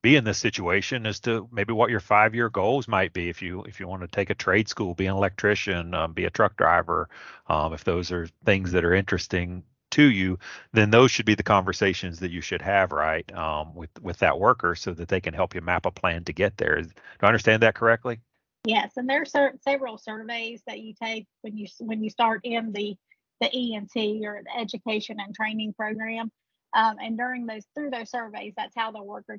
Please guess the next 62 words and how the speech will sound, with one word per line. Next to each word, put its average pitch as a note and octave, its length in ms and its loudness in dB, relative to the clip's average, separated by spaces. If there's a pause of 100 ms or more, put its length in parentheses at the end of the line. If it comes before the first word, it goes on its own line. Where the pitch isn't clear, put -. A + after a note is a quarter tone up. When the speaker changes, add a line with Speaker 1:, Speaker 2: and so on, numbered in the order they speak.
Speaker 2:
can G#3 100 -10
determine G3+ 600 -8 (640)
what B3 240 4
you're A3+ 100 -8
best A3 380 -10
suited G3+ 440 -10
for. - 300 -12 (400)
Um, G#3+ 380 -2
and A#3 100 -6
I'm A#3 140 -4
just A#3+ 140 -14
gonna A3+ 160 -12
give A3 180 -8
an G#3+ 80 -14
example. G#3 640 -10
If A3 160 -10
you C4 220 0
are A#3+ 200 2
a A3 140 -2
person A3 380 -10
who G#3+ 100 -8
suffers G#3+ 400 -6
from G#3 160 -12
A A3 100 -4
D G#3+ 200 -2
H G#3 200 -10
D, G3+ 300 -4
we're A3 160 -8
not A#3 220 -2
gonna A3 160 -8
try G#3 160 -4
to G#3 100 -8
find G#3 300 -4
you G#3 260 -8
a A3 160 -12 (140)
sit-down G#3+ 420 -4
job G#3 300 2
for A3+ 120 -10
eight A3 180 -10
hours G#3 360 -8
a A3 40 -12
day. G3+ 100 -10 (160)
That's G#3+ 160 -16
just, A3+ 180 -12 (460)
it's A#3 160 -4
not B3+ 240 4
feasible. G#3+ 580 -14
You G#3+ 220 -12
have A3 220 -12
to A#3+ 80 -20
be A3 120 -14
able G#3+ 240 -14
to A3+ 180 -10
move A#3 220 -6
around. G#3+ 380 -6
So A3+ 100 -10
let's G#3+ 220 -8
try G#3+ 220 -2
to G#3 80 -8
find A3 280 0
you G3+ 80 -4
something G#3+ 480 -10